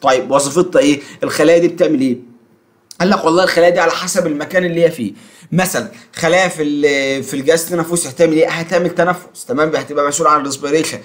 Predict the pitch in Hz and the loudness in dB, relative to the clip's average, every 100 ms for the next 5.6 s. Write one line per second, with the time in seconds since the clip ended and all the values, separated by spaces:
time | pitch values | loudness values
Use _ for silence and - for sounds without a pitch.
0 | - - - 123 127 - _ _ _ _ | -20 -14 0 0 0 -8 _ _ _ _
1 | _ _ 113 120 135 127 131 127 117 127 | _ _ -2 -2 0 2 2 2 0 -2
2 | 127 123 135 - - _ 147 139 - 156 | -4 -6 -8 -8 -18 _ -2 -2 -2 2
3 | 208 175 180 196 175 165 143 156 135 - | 4 2 2 0 0 -2 0 2 2 2
4 | 135 165 180 160 165 160 170 160 143 170 | 0 2 2 0 2 2 2 0 -4 -2
5 | 170 170 185 - 147 120 | 0 0 -2 -6 -6 -12